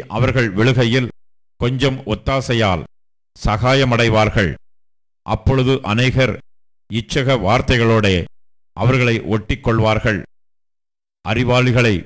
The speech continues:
புடமிடுகிறதற்கும் சுத்திகரிக்கிறதற்கும் வெண்மையாக்குகிறதற்கும் அவர்களில் சிலர்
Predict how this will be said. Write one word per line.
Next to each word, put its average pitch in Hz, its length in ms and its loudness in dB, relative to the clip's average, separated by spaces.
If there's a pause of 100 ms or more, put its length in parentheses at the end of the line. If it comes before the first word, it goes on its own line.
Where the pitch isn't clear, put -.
(120)
புடமிடுகிறதற்கும் 120 1000 0 (720)
சுத்திகரிக்கிறதற்கும் 127 1080 0 (720)
வெண்மையாக்குகிறதற்கும் 123 1200 0 (520)
அவர்களில் 131 560 0 (120)
சிலர் 120 280 0